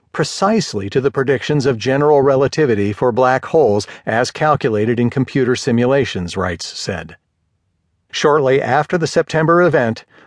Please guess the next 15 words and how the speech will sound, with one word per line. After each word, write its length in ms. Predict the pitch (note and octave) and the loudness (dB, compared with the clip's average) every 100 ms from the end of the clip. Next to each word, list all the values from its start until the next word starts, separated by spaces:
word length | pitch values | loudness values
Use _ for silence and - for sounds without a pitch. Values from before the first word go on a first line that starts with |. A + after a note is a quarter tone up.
| - | -4
ligo 480 | A#2+ C#3+ D#3+ E3+ E3 | 0 2 4 4 4
recorded 520 | D#3+ - D#3 D3+ C#3+ | 0 2 2 4 2
another 560 | B2+ C3 C#3+ A#2 A2+ A2 | 2 2 2 2 2 2
weaker 400 | A#2+ D#3 B2 G2 | 0 0 -4 -4
signal 440 | - F2+ F2+ A#2+ | -4 -4 -2 -2
that 120 | D#3+ | 0
was 140 | G3 G3+ | 0 -2
probably 500 | - G#3 G3+ E3+ D3 | -2 0 2 2 2
also 480 | D#3 D3 - A2 G#2 | 2 2 0 -4 -2
from 300 | A#2+ A2 G#2 | -2 0 2
black 320 | G#2+ A2 - | 0 0 0
holes, 480 | B2+ G#2+ D#2+ E2 - | 2 2 0 -8 -10
the 80 | |
team 260 | G2 G#2 F2+ | -8 -8 -8
said. 400 | - G2+ C3 | -6 -2 -2